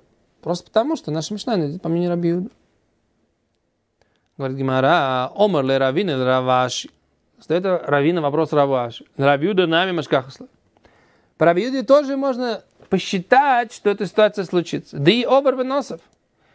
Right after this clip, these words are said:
Если этот сын, он, несмотря на то, что нельзя ему было делать, он обар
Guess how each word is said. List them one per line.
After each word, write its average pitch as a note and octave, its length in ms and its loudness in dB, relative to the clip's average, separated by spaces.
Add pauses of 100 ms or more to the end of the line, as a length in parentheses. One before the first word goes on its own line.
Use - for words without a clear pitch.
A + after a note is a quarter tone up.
(140)
Если A#3 380 2
этот G3+ 240 -2
сын, D3 320 0 (240)
он, G3 500 4 (100)
несмотря F3+ 480 0
на G#3 60 -4
то, F#3 140 0
что - 120 -6
нельзя E3 420 4
ему A#2 180 -8
было B2+ 160 -2
делать, C#3+ 300 -2
он A#3+ 240 0
обар C#4+ 360 6